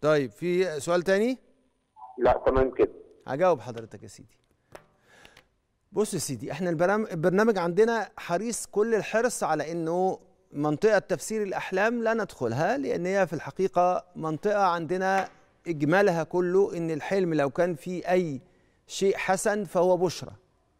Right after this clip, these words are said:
Speaker 1: وإن كان فيه شيء سيء فهو نوع من أنواع التحذير. ده كل فلسفة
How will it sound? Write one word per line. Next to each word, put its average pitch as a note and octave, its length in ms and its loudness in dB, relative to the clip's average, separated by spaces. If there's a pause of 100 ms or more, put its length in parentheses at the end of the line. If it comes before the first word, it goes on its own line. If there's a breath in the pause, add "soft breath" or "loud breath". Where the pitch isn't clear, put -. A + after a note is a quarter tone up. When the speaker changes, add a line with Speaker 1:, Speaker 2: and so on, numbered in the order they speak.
(320)
Speaker 1:
وإن D3+ 280 0
كان F#3+ 260 2
فيه F#3+ 220 -6
شيء G3+ 300 2
سيء G3 460 0
فهو F#3+ 540 2 (440 soft breath)
نوع F3+ 260 0
من D#3 180 -6
أنواع D3 340 -2
التحذير. C#3 800 -4 (640)
ده A3+ 240 4
كل B3 760 -2
فلسفة F#3 420 0